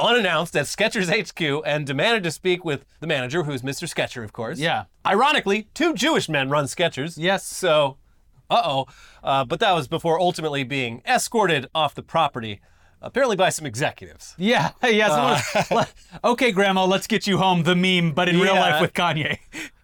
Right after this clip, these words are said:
Speaker 1: Uh, so here's C N B C. Ye, formerly known as Kanye West.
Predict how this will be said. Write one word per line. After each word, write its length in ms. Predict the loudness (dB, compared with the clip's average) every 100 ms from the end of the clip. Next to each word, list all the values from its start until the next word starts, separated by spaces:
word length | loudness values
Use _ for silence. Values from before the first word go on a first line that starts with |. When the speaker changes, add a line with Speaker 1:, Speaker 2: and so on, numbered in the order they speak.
| _ -20 -20 -20 -4
Speaker 1:
Uh, 260 | 0 2
so 100 | 2 2
here's 200 | 2 0
C 140 | -2
N 100 | -2
B 100 | -2
C. 300 | -6 -8 -8 -14 -20 _ _ _ _ -20 -20 -20 _ _
Ye, 540 | -12 -2 2 2 2 -2
formerly 380 | -2 0 2 2
known 160 | 0 -2
as 100 | -4
Kanye 480 | -4 -2 0 -2 -2
West. 320 | -2 -2